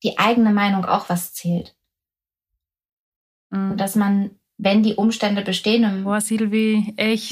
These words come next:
Speaker 1: ja, mit den Ärzten das
Speaker 2: Mhm.
Speaker 1: besprechen kann, dann halt auch mutig sein soll. Und ich weiß nicht, woher ich den Mut damals
Speaker 2: Mhm.
Speaker 1: genommen habe, weil um mich herum wirklich nur Negatives war. Aber ich habe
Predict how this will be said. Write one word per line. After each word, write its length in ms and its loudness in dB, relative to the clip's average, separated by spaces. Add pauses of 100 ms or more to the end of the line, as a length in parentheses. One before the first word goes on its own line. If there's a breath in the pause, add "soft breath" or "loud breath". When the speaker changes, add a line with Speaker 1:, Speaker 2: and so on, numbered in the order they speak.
Speaker 1:
ja, 180 -2 (300)
mit 120 0
den 120 0
Ärzten 360 0
das 120 0
Speaker 2:
Mhm. 60 -2
Speaker 1:
besprechen 500 -2
kann, 360 0 (280 loud breath)
dann 240 2
halt 220 0 (260 soft breath)
auch 140 -2
mutig 480 2
sein 280 -4
soll. 300 -4
Und 220 -4 (560 soft breath)
ich 220 -10
weiß 280 2
nicht, 220 0
woher 260 2
ich 120 -2
den 140 4
Mut 260 2
damals 360 2
Speaker 2:
Mhm. 40 -4
Speaker 1:
genommen 420 2
habe, 160 -4
weil 240 0
um 220 -2
mich 200 -4
herum 460 2 (280)
wirklich 340 -4
nur 160 6
Negatives 760 0
war. 320 0 (320 loud breath)
Aber 100 -4
ich 100 -8
habe 100 -8